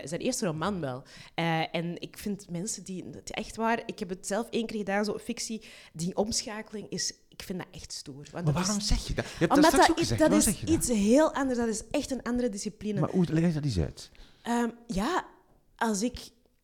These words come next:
Speaker 1: als ik, ehm, non-fictie schrijf, of als ik cursiefjes schrijf zelfs, of als ik, ehm,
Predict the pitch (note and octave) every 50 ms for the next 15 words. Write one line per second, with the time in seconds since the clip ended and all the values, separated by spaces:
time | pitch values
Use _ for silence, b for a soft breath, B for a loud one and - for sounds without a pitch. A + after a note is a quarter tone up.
0 | _ _ _ _ _ _ _ _ _ - - _ _ - G#3 G3+ G3 F3+ G3 G3
1 | - - - - E3 D3+ C#3+ C#3+ C#3+ D#3+ F#3+ A3+ - - F#3 F3+ - - D#3 -
2 | - - - C#3 D3+ G3 - E3 F3 E3+ D3+ - - - C4 - - F#4 - -
3 | - - - - - - - - - - C3+ C#3 - - D#3+ D3+ D3 C#3+ D#3 D3+
4 | - - B2+ C3+ C#3+ C#3+ C#3